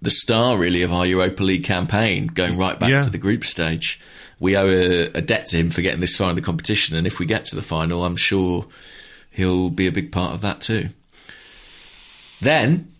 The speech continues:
Speaker 2: Mm.
Speaker 1: what happened next? They get a sending off?
Speaker 2: They get a sending off. I think, uh, look, I think it's a little bit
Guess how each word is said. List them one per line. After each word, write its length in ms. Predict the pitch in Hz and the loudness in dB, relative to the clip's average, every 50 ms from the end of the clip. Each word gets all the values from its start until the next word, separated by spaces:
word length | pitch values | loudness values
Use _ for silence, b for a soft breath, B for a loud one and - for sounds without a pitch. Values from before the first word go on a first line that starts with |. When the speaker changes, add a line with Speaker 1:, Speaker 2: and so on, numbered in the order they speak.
| - _ _ _ _ _ | -20 _ _ _ _ _
Speaker 2:
Mm. 320 | 156 170 180 175 143 110 87 - | 2 2 4 4 2 0 -2 -4
Speaker 1:
what 180 | - 98 101 104 | -2 -2 0 0
happened 240 | 113 113 - 117 110 | 0 0 0 2 2
next? 280 | 104 90 76 - - - | 2 2 2 0 0 0
They 100 | 104 107 | 0 0
get 120 | 117 110 | 0 2
a 40 | 90 | 2
sending 280 | - - 123 123 123 127 | 2 2 2 2 2 2
off? 280 | 143 185 185 - - - - - - | 0 0 -2 -4 -8 -10 -10 -4 0
Speaker 2:
They 100 | 151 151 | 0 2
get 140 | 139 139 131 | 2 2 2
a 40 | 117 | 2
sending 300 | - - 123 117 117 123 | 2 2 2 2 4 4
off. 160 | 143 147 - - - | 2 2 0 -4 -2
I 140 | - 196 214 | 0 0 0
think, 460 | - - 226 233 208 143 - - - B B B B B B B B B B B B B B B B _ _ _ _ _ _ _ _ - - - - - - - - - B B B B B B B B _ - | 2 2 2 2 2 0 -2 -6 -8 B B B B B B B B B B B B B B B B _ _ _ _ _ _ _ _ -4 -2 0 0 0 -4 -12 -18 -16 B B B B B B B B _ -6
uh, 260 | - - - - - - - - | -6 -4 -4 -4 -6 -8 -10 -6
look, 400 | - 160 151 135 - - - - _ _ _ _ _ _ _ _ _ _ _ _ _ _ _ _ _ _ _ _ _ _ _ _ _ - - - - - _ _ _ _ _ _ _ _ _ - _ | 0 0 0 0 0 -4 -14 -18 _ _ _ _ _ _ _ _ _ _ _ _ _ _ _ _ _ _ _ _ _ _ _ _ _ -18 -14 -14 -14 -14 _ _ _ _ _ _ _ _ _ -6 _
I 100 | 139 160 | 0 0
think 180 | 156 196 190 156 | 2 2 2 2
it's 140 | 160 160 151 | 2 2 2
a 80 | 139 | 4
little 720 | 131 123 127 127 123 123 131 135 143 151 156 160 170 165 160 | 4 4 6 6 6 6 6 6 6 4 4 4 2 2 2
bit 280 | 160 170 180 180 180 | 2 2 0 0 -2